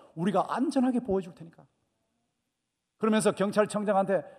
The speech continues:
"청장 맞지요?" 그러니까 청장이, "예스, 예스, 예스. 우리가 보호해 준다고."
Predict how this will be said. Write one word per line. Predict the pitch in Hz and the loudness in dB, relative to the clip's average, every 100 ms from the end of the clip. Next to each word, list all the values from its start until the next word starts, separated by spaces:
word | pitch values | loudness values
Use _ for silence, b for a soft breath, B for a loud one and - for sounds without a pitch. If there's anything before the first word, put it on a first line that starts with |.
| _ _ | _ _
"청장 | - 208 220 165 117 | -6 -2 -2 -2 -2
맞지요?" | 143 - 277 285 - | -4 2 4 2 -4
그러니까 | - 156 156 | -6 -4 -4
청장이, | 156 156 156 - b 131 | -4 -6 -6 -8 b -6
"예스, | 160 - - - - | -2 -2 -4 -8 -20
예스, | - 117 | -20 -20
예스. | _ _ _ _ _ _ _ _ _ - | _ _ _ _ _ _ _ _ _ -8
우리가 | 135 131 | -6 0
보호해 | 135 175 202 | 2 2 2
준다고." | 175 156 | -8 -12